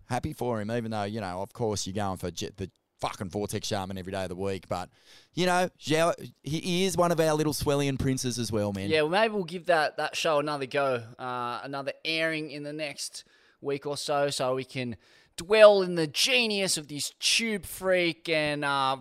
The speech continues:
Speaker 2: just power hacking maniac. I mean, they've got all bases covered, don't they, the Brazilians? Uh, they got obviously the,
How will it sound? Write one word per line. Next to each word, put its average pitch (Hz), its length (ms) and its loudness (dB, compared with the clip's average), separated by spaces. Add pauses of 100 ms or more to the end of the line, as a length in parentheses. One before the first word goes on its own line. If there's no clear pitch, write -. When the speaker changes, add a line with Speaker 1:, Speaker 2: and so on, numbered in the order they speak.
(140)
Speaker 2:
just - 280 -2
power 185 420 4
hacking 156 460 -4
maniac. 139 540 -4
I 143 80 -4
mean, 156 280 -4 (260)
they've 180 100 -12
got 233 160 0
all - 220 6
bases - 400 0
covered, 156 280 2
don't 143 220 0
they, 156 140 0
the 139 100 -4
Brazilians? 123 580 -10 (380)
Uh, 139 460 -4
they 143 120 0
got 139 200 -2
obviously 147 440 -6
the, 131 260 -10